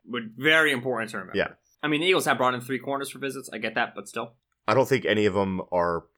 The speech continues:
Speaker 2: first round. Were there any first round corners in there? That
Speaker 1: Arouari is, maybe.
Speaker 2: Maybe.
Speaker 1: The Penn State kid.
Speaker 2: Yeah.
Speaker 1: Yeah, maybe. But even then, like, he'd be a surprise.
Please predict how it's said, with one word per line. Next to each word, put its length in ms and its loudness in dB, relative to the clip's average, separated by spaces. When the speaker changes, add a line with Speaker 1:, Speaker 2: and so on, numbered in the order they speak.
Speaker 2:
first 220 0
round. 160 0
Were 160 2
there 120 0
any 200 0
first 280 0
round 200 -2
corners 340 -2
in 60 -2
there? 180 0
That 220 -6
Speaker 1:
Arouari 600 6
is, 220 -4
maybe. 480 2
Speaker 2:
Maybe. 180 2
Speaker 1:
The 60 -6
Penn 220 2
State 320 -2
kid. 280 -4
Speaker 2:
Yeah. 280 -6
Speaker 1:
Yeah, 320 0
maybe. 420 -2
But 260 2
even 280 2
then, 100 2
like, 160 0
he'd 160 0
be 80 0
a 60 0
surprise. 480 -2